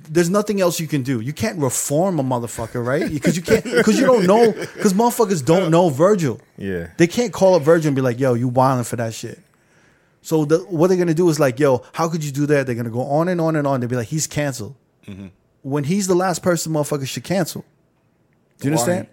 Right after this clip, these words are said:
Speaker 1: Why?
Speaker 4: Yeah, why?
Speaker 1: I think the symbolism of, I think what, who, what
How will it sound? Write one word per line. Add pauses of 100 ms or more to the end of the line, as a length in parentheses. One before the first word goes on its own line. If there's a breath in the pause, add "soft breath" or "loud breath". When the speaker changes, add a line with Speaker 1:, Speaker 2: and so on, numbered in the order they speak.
(520)
Speaker 1:
Why? (100)
Speaker 4:
Yeah,
why? (380)
Speaker 1:
I
think
the
symbolism (240)
of,
I
think (200)
what,
who,
what